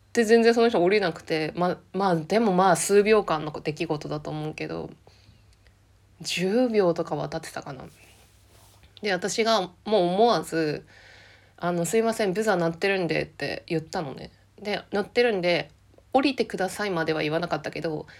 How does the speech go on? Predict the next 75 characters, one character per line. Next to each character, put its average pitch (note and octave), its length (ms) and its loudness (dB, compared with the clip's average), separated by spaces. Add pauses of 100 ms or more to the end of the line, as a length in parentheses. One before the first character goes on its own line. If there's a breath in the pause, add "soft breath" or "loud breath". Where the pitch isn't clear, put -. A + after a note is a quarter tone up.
(200 loud breath)
「鳴 G3 140 0
っ G#3 40 -4
て B3 180 0
る B3 100 0
ん G#3 80 0
で」 F3+ 140 2
っ E3+ 40 -2
て E3+ 120 -4
言 D3+ 100 0
っ - 20 -8
た D#3+ 140 -2
ら D3+ 80 -4
わ D#3 100 -4
か G#3 120 2
る F3 100 0
か D#3 120 -8
な D#3+ 220 -10
と F#3 100 -12
思 F#3+ 140 -6
っ - 20 -6
て、 A3 500 -10
「ブ G3 60 -12
ザ G3 100 -4
ー - 20 -2
鳴 F3+ 140 -2
っ F3 60 -10
て G3 100 -8
る G3 100 -4
ん F#3 80 -6
で」 F#3+ 120 -4
っ - 40 -6
て - 80 -20
言 E3 100 -6
っ E3+ 40 -20
た B3 140 -4
ら、 A3 80 0
そ F#3+ 120 -4
の F#3 60 -2
人 F3+ 160 -4
が D#3+ 60 -2
よ E3 100 0
う E3+ 40 2
や E3 80 4
く E3 140 -6
降 E3+ 140 -2
り D#3 100 0
た C#3+ 100 -8
わ D3 80 -10
け D3+ 140 -16
よ。 E3 100 -16 (1200 soft breath)
で、 G3 100 -8
そ F#3+ 160 -4
し - 120 -8
て、 G3+ 180 0 (340)
ド F3+ 180 4
ア E3+ 60 6
閉 E3+ 160 -2
ま E3+ 100 -2
っ E3+ 60 -6
て、 E3+ 440 -6 (640 loud breath)
そ - 40 -18
し - 40 -12
た A3+ 60 2
ら F#3+ 80 2
後 F3+ 180 -2
ろ F3+ 120 0
に E3+ 120 -4
い F3 80 -10
た E3+ 120 -12
職 E3+ 240 -12
場 F#3 120 -10
の F3+ 100 -6
人 E3+ 180 -8
が、 E3 300 -6 (720 loud breath)
「あ、 A3 200 0